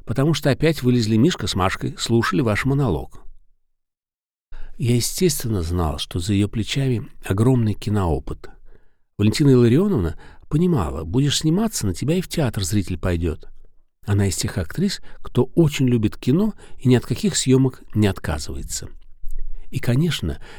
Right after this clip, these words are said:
ее виртуозное владение голосом всегда привлекало режиссеров дубляжа и тех, кто хотел по тем или иным причинам переозвучить героинь в своих картинах.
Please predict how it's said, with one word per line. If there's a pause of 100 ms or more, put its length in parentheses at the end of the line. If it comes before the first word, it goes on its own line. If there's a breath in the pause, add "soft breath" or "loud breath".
(100)
ее
виртуозное
владение
голосом (160 soft breath)
всегда
привлекало
режиссеров
дубляжа (300 soft breath)
и
тех,
кто
хотел
по
тем
или
иным
причинам (340 loud breath)
переозвучить
героинь
в
своих
картинах.